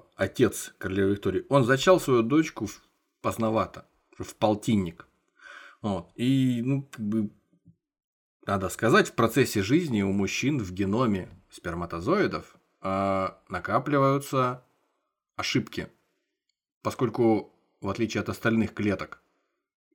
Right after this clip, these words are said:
э, клетки, э, половые –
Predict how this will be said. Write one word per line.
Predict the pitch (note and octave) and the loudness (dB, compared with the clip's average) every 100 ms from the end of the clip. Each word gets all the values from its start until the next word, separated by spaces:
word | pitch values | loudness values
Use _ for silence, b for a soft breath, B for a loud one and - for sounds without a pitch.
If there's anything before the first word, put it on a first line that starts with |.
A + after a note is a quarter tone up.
| _ - | _ -14
э, | A2+ G2 G2 F#2 | -6 -4 -2 -4
клетки, | - A#2+ A2+ - G2+ G2 F2+ F#2 | 0 0 0 -4 -2 0 -2 -8
э, | F#2+ F#2 | -8 -8
половые – | F2+ G2 A2 G2+ F2 | -2 0 2 2 0